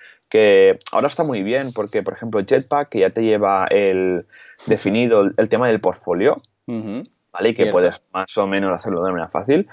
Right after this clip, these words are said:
Speaker 1: pero hace unos años que no tenías nada de esto, que te registrabas los custom post type a mano, que tenías que interactuar tú, hacerte tus plantillas, los bucles y tal, eh, pues se usaba un montón en W P Query y es una página, está documentado en el códex de, de WordPress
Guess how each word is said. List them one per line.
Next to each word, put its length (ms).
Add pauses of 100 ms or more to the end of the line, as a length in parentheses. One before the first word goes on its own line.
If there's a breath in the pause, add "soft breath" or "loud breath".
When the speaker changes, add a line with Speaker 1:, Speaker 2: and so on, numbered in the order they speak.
(180 loud breath)
Speaker 1:
pero 160
hace 160
unos 240
años 300
que 100
no 100
tenías 320
nada 300
de 100
esto, 220
que 100
te 100
registrabas 460
los 160
custom 280
post 180
type 180
a 60
mano, 420 (260 loud breath)
que 120
tenías 400
que 180
interactuar 680
tú, 160
hacerte 300
tus 180
plantillas, 580
los 200
bucles 420
y 100
tal, 300 (560 soft breath)
eh, 440
pues 140
se 60
usaba 280
un 100
montón 380
en 60
W 240
P 140
Query 480
y 320
es 120
una 220
página, 540
está 200
documentado 760
en 200
el 160
códex 400
de, 420
de 140
WordPress 600